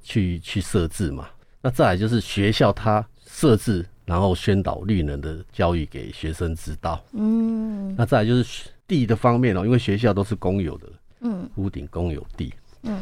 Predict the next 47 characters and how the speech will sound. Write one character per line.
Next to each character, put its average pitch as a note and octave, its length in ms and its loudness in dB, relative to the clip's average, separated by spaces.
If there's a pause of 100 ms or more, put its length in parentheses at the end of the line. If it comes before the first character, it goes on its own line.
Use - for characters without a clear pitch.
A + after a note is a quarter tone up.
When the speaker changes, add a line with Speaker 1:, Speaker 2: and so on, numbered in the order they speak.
(160)
Speaker 1:
所 D#3+ 180 4
以 B2+ 140 4 (140)
当 D3+ 240 4
时 F#2 320 -4
应 B2+ 180 2
该 B2 220 4
是 A2+ 340 0 (500)
教 D3 200 2
育 C#3 120 4
部 B2 240 0
会 A#2+ 200 2
跟 A#2+ 320 2
能 G#2+ 80 4
源 A2 160 4
局 D#2 240 -4
哦， D2+ 120 -2
他 A2+ 140 0
们 E2+ 180 2
都 F#2+ 140 0
有 D#2 120 -2
专 F#2 300 0
款 C#2+ 200 -4
的 D2 160 -10
补 - 120 -16 (120)
助。 - 180 -2 (240)
Speaker 2:
嗯。 G#3+ 300 -8
Speaker 1:
所 A2+ 160 2
以 G#2+ 40 6
就 A2+ 60 4
从 G#2 220 0
学 F#2+ 200 -2
校 G2 160 2
开 F#2+ 160 2
始 - 140 -6
示 - 320 -4
范， E2 240 -2 (380)
示 D#3 80 -2
范 D3+ 160 4
之 C#3 100 -2
后， D3 160 4
小 F2+ 240 -2
学 A2 180 0
生 A#2+ 400 2
知 A2+ 140 -4
道 A2 160 4
之 A2 220 0
后， G2+ 200 4